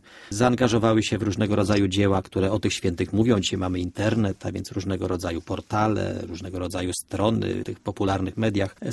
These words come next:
społecznościowych są tworzone, które ludzie tworzą, wydobywają,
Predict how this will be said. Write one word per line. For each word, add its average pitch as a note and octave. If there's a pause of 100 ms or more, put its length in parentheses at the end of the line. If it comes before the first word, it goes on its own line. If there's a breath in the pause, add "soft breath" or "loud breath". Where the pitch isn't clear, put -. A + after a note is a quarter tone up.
społecznościowych G#2 (120)
są G#2
tworzone, F#2+
które F#3 (380 soft breath)
ludzie D#3
tworzą, G2+
wydobywają, G2